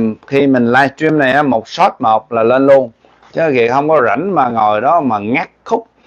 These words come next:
Mà lỡ có nói gì hay lỡ hỉ mũi hay sorry nha. Mình không có biết sửa chữa,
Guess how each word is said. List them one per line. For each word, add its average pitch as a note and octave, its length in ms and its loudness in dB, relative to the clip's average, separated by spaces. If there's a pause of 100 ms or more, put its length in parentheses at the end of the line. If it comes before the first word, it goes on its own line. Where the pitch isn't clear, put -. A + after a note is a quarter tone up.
(160)
Mà A2 180 0
lỡ A2 400 2
có F#3 80 2
nói F#3 300 4
gì B2 220 2
hay C3 520 2
lỡ A#2+ 300 0
hỉ C#3+ 180 -2
mũi D3 300 2
hay E3 100 -2
sorry E3 440 2
nha. C#3 280 -4 (400)
Mình A#2+ 240 -2
không C3 180 0
có D#3+ 80 -2
biết F3 200 -4
sửa B2 300 0
chữa, A#2+ 260 0